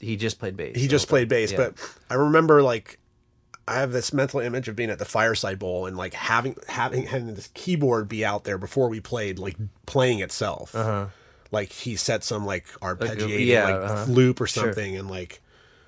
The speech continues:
Speaker 2: that just went on for five or ten minutes, and then we played, and, like,
Speaker 1: Yeah.
Speaker 2: out of that evolved, like, having it in the songs, I think.
Speaker 1: Oh.
Speaker 2: Pretty fast,
Speaker 1: Yeah.
Speaker 2: like, but, um,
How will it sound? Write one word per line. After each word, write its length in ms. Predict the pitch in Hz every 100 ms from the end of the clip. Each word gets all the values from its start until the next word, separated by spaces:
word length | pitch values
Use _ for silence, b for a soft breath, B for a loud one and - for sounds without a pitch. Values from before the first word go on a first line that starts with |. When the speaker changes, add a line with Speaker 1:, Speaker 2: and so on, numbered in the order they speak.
| b
Speaker 2:
that 240 | 117 120 -
just 140 | 107
went 180 | 127 117
on 200 | 120 110
for 180 | 107 92
five 280 | - 104 104
or 60 |
ten 220 | - 101
minutes, 580 | 101 104 - - - - - -
and 120 | 104
then 180 | 104 98
we 100 | 92
played, 440 | 98 104 92 87
and, 140 | 85 92
like, 80 |
Speaker 1:
Yeah. 220 | 107 95 95 - b b b _
Speaker 2:
out 240 | 107 110 110
of 120 | 95
that 320 | 101 98 90 -
evolved, 460 | 82 82 92 90
like, 180 | 87 80
having 360 | - 90 92 87
it 120 | -
in 140 | 90
the 80 | 85
songs, 460 | - 90 80 71 -
I 160 | 107
think. 180 | 107 101
Speaker 1:
Oh. 320 | 98 95 90 90 - _
Speaker 2:
Pretty 180 | - 151
fast, 420 | 113 120 87 -
Speaker 1:
Yeah. 260 | 117 117 101
Speaker 2:
like, 240 | 92 82 -
but, 260 | - 98 87
um, 540 | - 95 90 90 87